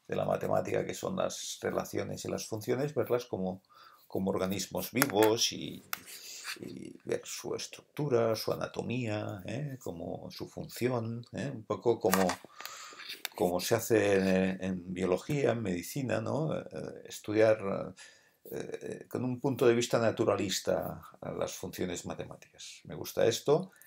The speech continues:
eh, siempre, desde, desde siempre, como matemático y como profesor también, ¿eh? Me gusta transmitir esta idea de, de, de natura-, de una, un, un, una visión naturalista de las matemáticas, con la pasión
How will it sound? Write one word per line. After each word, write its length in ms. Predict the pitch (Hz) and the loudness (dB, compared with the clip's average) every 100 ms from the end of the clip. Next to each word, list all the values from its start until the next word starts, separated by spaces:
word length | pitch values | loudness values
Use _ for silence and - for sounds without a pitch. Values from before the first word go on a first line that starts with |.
| - - - | -20 -20 -12
eh, 760 | 98 101 95 98 98 - 78 87 | -4 -2 -2 -2 -4 -6 -8 -8
siempre, 540 | - - 113 95 135 160 185 | -4 2 2 2 2 2 2
desde, 440 | 90 - 90 92 | -6 -4 -2 -2
desde 260 | 85 - - | -4 -4 -2
siempre, 540 | - 120 117 143 151 | 4 4 6 0 0
como 200 | 92 87 | -2 -2
matemático 760 | 92 92 98 110 120 139 151 - - _ - | -2 0 0 0 0 -2 -2 -12 -20 _ -10
y 840 | - 101 95 92 90 90 90 87 | -4 0 0 0 0 -2 -2 -4
como 220 | 92 90 | -2 -2
profesor 520 | - - - 101 - - | -2 -2 6 6 6 0
también, 360 | - - - - - | -10 -10 -12 -14 -12
¿eh? 180 | 95 113 | -6 -6
Me 140 | 98 | -4
gusta 280 | 85 - 90 | -6 -4 -4
transmitir 460 | 92 92 95 107 90 | -2 -6 -6 -4 -4
esta 220 | 90 95 | -2 -2
idea 280 | 82 90 95 | 2 4 6
de, 280 | 90 87 _ _ _ _ _ - | 4 0 _ _ _ _ _ -18
de, 720 | 80 87 90 90 - - - - | -10 -6 -4 -4 -6 -12 -16 -20
de 220 | - - 92 | -12 -6 -4
natura-, 440 | 87 - 90 87 | -4 -6 -6 -6
de 80 | - | -6
una, 340 | 98 101 98 - | -6 -2 -4 -6
un, 260 | 104 98 101 - - _ - | -12 -12 -14 -20 -20 _ -12
un, 560 | - 98 95 95 - - | -6 -2 0 -2 -6 -16
una 160 | - 101 | -6 -2
visión 320 | 95 113 107 | 2 2 4
naturalista 720 | 107 92 92 92 101 - 95 | 2 4 4 6 4 0 0
de 80 | 90 | 2
las 200 | 85 - | 0 -2
matemáticas, 640 | 85 - 85 - - - - | -6 -6 -12 -16 -20 -18 -12
con 180 | - | -8
la 140 | 92 92 | -8 -6
pasión 640 | 92 - 107 101 95 90 | -4 4 4 4 0 -6